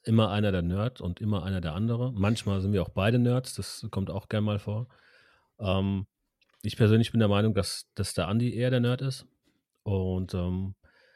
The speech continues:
ja, wir versuchen eigentlich so ein bisschen die Welten zusammenzuführen zwischen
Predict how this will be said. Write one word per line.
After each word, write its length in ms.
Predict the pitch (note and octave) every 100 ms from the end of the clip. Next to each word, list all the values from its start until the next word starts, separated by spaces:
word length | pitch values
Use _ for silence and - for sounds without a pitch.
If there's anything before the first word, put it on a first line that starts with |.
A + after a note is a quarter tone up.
| _ _ -
ja, 100 | G2+
wir 120 | A2+
versuchen 360 | A#2+ A#2+ C3+
eigentlich 380 | A#2+ A#2 B2+ B2
so 120 | -
ein 60 | A#2+
bisschen 220 | B2 -
die 140 | A2 G2
Welten 300 | G#2+ A2 A2+
zusammenzuführen 720 | A2 G2+ G#2+ - - G#2 F#2+
zwischen 460 | - F2 F2 F#2